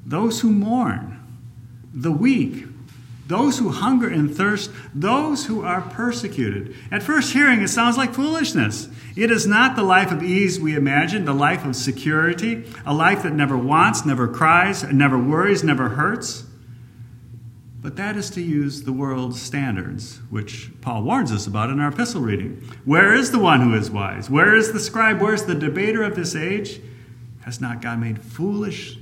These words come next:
the wisdom of the world?" No, this is the wisdom of God and the blessedness of God.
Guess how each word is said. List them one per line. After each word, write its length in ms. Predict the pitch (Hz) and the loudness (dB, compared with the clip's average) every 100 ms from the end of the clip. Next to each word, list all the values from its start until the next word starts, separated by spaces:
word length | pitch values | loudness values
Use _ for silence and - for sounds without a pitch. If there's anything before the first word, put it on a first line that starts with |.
| - | -12
the 80 | 104 | -6
wisdom 460 | 110 143 - 131 | -6 -6 -6 -8
of 80 | 98 | -8
the 60 | 92 | -8
world?" 460 | 104 147 190 170 120 - - - - - - - - - - - - - - - - - | -8 -8 -8 -12 -16 -18 -20 -20 -20 -20 -20 -20 -20 -20 -20 -20 -20 -20 -20 -18 -18 -12
No, 540 | - 170 143 104 - - - - - - | -6 -4 -4 -6 -8 -14 -18 -20 -20 -16
this 320 | 135 190 190 | -8 -6 -6
is 140 | 147 131 | -8 -8
the 80 | 117 | -4
wisdom 400 | 120 117 110 98 | -4 -4 -8 -8
of 160 | 98 | -8
God 480 | 110 120 95 92 98 - - - | -6 -4 -4 -8 -12 -16 -18 -8
and 120 | 113 | -4
the 60 | 110 | -4
blessedness 720 | 151 196 185 117 98 87 - | -4 -6 -6 -8 -8 -10 -12
of 100 | 85 | -12
God. 300 | 90 87 | -12 -12